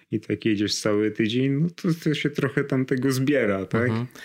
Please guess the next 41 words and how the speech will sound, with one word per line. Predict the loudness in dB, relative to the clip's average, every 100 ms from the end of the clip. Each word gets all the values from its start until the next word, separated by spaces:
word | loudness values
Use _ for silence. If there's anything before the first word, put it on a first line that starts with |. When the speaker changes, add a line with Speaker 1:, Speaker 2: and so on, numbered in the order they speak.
| -8
Speaker 2:
Czy | -2
Speaker 1:
Ale | 2
Speaker 2:
wtedy | 2 2 0
ci | -2
to | 0 2
jakoś | 2 0 0 0 -2 -2 0
zadziałało? | 0 2 2 2 2
Dla | 2 0
cie-, | 0 -2
dla | 0 -2
ciebie | 0 -2
ten | -2 -2
trening | -2 -2 -4
wtedy | -4 -4
zadziałał? | -2 -2 0 0 0 -4 -4
Jak | -2 0
robiłeś | 0 0 0
tak | -2 -4
dużo | -4 -4
kilometrów? | -4 -4 -2 -2 -6 -14 -6 0
Speaker 1:
Ciężko | 2 2 2
mi | 2
stwierdzić, | 2 2 4
bo | 4 2
w |
tym | 2 2
roku | 2 2 2 2 0
akurat | 0 0 2
mamy | 2 2
taki | -2 -4
dziwny | -4 0 2
rok, | 4 4
że | 2 2 2
mało | 2 4 2
było | 2 4 4
okazji | 2 0 0
do | 0
tego, | 0 0 0
żeby | 0 -2
to | -2
zweryfikować. | -2 0 0 0 0 0 0 0 0 -4